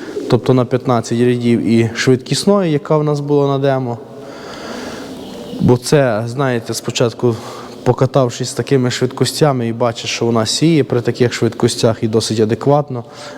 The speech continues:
воно реально підкупляє. Але потім, трошки помозгувавши, трошки подумавши, е,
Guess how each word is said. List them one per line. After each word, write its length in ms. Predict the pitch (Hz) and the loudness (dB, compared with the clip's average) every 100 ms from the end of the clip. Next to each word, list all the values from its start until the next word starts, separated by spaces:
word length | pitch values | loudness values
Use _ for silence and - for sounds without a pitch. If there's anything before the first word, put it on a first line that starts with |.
| - | 0
воно 320 | 123 123 101 - | 4 4 2 2
реально 420 | 123 143 165 147 | 4 4 2 0
підкупляє. 840 | 135 135 - 135 127 101 90 95 - | -4 -8 -8 -4 0 0 0 -6 -2
Але 260 | 101 123 | 2 2
потім, 460 | 127 202 233 208 196 - - - - - - | 4 4 4 0 -4 -6 -16 -14 -14 -14 -2
трошки 340 | - 131 - 127 | 2 2 2 -4
помозгувавши, 880 | - 131 120 120 139 165 185 - 135 | 0 2 2 2 2 4 2 -4 -6
трошки 380 | 135 131 - | -2 -2 -2
подумавши, 760 | 131 131 131 175 190 165 143 | -2 0 4 4 4 2 0
е, 100 | 160 | -2